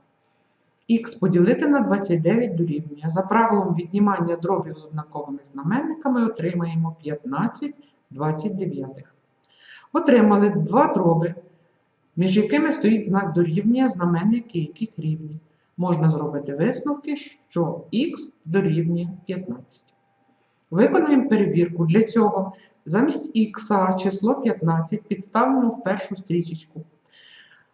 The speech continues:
Скористаємося правилом для додавання двох дробів з однаковими знаменниками і отримаємо двадцять вісім двадцять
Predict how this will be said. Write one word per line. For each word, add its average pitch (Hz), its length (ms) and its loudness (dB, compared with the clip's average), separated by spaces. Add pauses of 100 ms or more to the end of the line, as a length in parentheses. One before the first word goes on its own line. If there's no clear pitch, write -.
(180)
Скористаємося 214 960 4
правилом 175 680 2
для 185 200 4
додавання 175 720 2
двох 160 140 -2
дробів 165 400 -2
з - 80 -20
однаковими 240 640 -2
знаменниками 233 840 0
і 277 80 2
отримаємо 175 680 0
двадцять 160 500 -6
вісім 175 320 -6
двадцять 175 360 -6